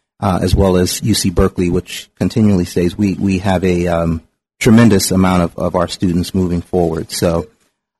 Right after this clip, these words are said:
uh, it was a, a wonderful day. And I believe that's, uh, all of our, our highlights. And, uh, as our illustrious leader said, you will be hearing our, our end of the year report coming soon. So I'll let him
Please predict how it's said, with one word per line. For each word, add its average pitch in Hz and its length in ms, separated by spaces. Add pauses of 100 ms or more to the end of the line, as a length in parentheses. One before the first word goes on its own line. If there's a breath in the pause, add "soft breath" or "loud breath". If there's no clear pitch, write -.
uh, 90 400 (160)
it - 100
was 98 160
a, 87 220
a 104 60
wonderful 95 420
day. 85 340 (380)
And 87 320
I 90 60
believe 120 460
that's, - 540 (140)
uh, 98 320
all 98 320
of 87 100
our, 90 240
our 101 140
highlights. 107 560
And, 90 460
uh, 110 280
as 98 360 (320)
our 101 140
illustrious 104 480
leader 101 260
said, 107 360
you 92 140
will 90 160
be 95 120
hearing 98 340
our, 87 260
our 90 200
end 104 180
of 92 80
the 92 60
year 95 200
report 92 400
coming 90 300
soon. 95 320
So 95 120
I'll 90 100
let 95 160
him 87 200